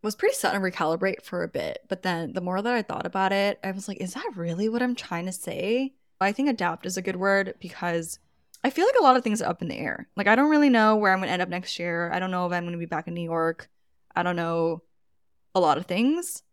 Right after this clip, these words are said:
And I think I chose adapt specifically for that reason. I'm, like,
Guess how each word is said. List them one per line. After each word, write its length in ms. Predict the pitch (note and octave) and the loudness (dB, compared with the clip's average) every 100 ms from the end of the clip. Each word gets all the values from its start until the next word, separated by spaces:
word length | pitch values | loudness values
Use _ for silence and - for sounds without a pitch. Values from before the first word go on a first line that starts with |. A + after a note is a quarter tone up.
| _ _ - | _ _ -2
And 400 | F#3+ F3+ F3 - | 0 0 -2 -4
I 120 | - F#3 | -2 -2
think 140 | A3 | 0
I 60 | A3+ | -2
chose 320 | - F#3+ F3+ | -2 -2 -2
adapt 420 | E3+ E3+ D3 - | -4 -4 -4 -4
specifically 540 | - F#3 - - E3+ F3 | -10 -8 -8 -6 -6 -6
for 160 | - | -4
that 180 | F3 - | -4 -4
reason. 440 | E3 E3 G3+ C4 D4+ | -4 -2 2 2 0
I'm, 160 | F3 E3 | -2 -6
like, 260 | C#3+ - | -8 -10